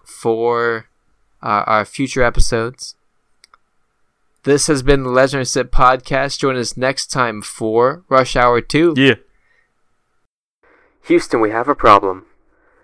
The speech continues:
Speaker 1: We were originally gonna watch Rush Hour Two, but now we are steering off our original trajectory. We will be watching Interstellar, a film by Christopher Nolan.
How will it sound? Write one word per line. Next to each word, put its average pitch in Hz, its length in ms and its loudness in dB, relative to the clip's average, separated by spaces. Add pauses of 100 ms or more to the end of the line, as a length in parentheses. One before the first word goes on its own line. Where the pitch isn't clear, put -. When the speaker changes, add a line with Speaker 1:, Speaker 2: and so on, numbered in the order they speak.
(380)
Speaker 1:
We 123 120 -6
were 120 260 6
originally 131 500 0
gonna 107 240 -2
watch 113 560 0
Rush 110 280 2
Hour 95 240 0
Two, 110 420 -4 (1300)
but - 200 2
now 110 300 4
we 113 180 0
are 104 160 4
steering 113 460 0
off 101 380 4 (120)
our 104 180 2
original 110 380 0
trajectory. 101 760 -4 (1200)
We 120 100 0
will 113 120 2
be 110 120 -2
watching 110 720 2 (480)
Interstellar, 110 760 0 (260)
a - 80 -10
film 123 280 2
by 107 140 2
Christopher - 460 -8
Nolan. 95 420 0